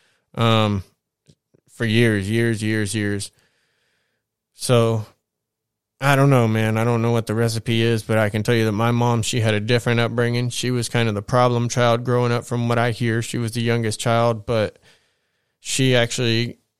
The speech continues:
got kicked out of the house and had to move to Iran. Yes, in the Middle East.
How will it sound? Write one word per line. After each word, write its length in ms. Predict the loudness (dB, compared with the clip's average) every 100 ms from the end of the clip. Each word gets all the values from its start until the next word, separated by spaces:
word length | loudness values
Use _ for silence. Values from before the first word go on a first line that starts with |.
| -4
got 240 | -4 -2
kicked 260 | -2 -2 0
out 140 | 0
of 60 | 0
the 120 | 0
house 280 | 2 0 0
and 100 | -2
had 160 | -2
to 60 | -2
move 220 | -2 -2
to 200 | -2 0
Iran. 600 | 2 2 2 0 0 -2
Yes, 360 | -2 -2 -2 -2
in 100 | -2
the 60 | -2
Middle 320 | 0 0 -2
East. 460 | -4 -4 -6 -12